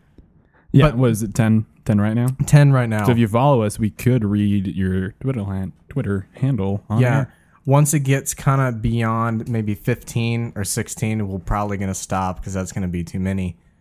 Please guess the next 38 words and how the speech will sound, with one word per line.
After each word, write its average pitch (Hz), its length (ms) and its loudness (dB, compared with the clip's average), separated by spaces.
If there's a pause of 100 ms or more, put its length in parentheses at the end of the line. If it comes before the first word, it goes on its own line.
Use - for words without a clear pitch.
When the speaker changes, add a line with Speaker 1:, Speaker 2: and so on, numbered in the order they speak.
(100)
Speaker 1:
Mm-hmm. 92 300 2 (680)
Speaker 2:
Or 113 440 -2 (200)
fifty, 104 540 -4 (340)
whichever 95 500 -4 (420)
kinda 107 180 -2
we 98 140 -2
run 104 340 -4
up 98 160 -4
to 107 120 -4
first. - 240 -4
If 135 120 0
we 139 80 4
have 139 180 0
fifteen 151 460 2
tomorrow, 139 560 0 (680)
then 120 160 2
I 120 100 0
don't 123 100 0
know, 113 460 -4
'cause 110 160 0
we're 110 60 -2
not 107 180 0
broadcasting 104 560 -2
tomorrow. 87 360 -2 (280)
But 120 80 2
if 117 60 0
we 123 60 -2
get 117 140 -2
to - 80 -12
fifty 147 400 0
next 117 300 -4
week, 113 420 -2
maybe 104 220 -2
we'll 90 120 -4
think 87 160 -6
about 85 220 -6
it. 73 100 -10 (160)
Speaker 1:
Yeah. 95 200 2